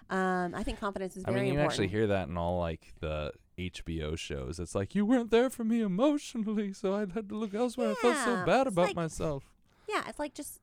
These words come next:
Speaker 1: you know, uh, yeah. So I think confidence is huge. So
Speaker 2: Yeah.
Speaker 1: and then, I mean, but also if you're feeling insecure, the, the ability to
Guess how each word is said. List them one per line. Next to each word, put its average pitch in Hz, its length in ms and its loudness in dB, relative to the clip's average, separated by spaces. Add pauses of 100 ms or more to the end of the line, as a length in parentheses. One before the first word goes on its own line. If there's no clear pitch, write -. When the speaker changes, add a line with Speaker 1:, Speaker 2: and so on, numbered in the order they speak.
(120)
Speaker 1:
you 262 140 -12
know, - 160 -12
uh, - 20 -14 (120)
yeah. - 200 -10 (1120)
So 226 280 4
I 226 120 0
think 220 160 -6
confidence 185 400 -6
is 160 80 -12
huge. - 400 -14 (320)
So 160 520 -2 (440)
Speaker 2:
Yeah. 76 220 -2 (140)
Speaker 1:
and 240 160 0
then, 269 140 -2
I 294 100 -4
mean, 320 200 0
but 294 100 -2
also 311 240 -4
if 269 180 -6
you're 262 120 -4
feeling 302 340 -4
insecure, 208 580 -6
the, - 140 -8
the 202 200 2
ability 180 400 -2
to 151 120 -4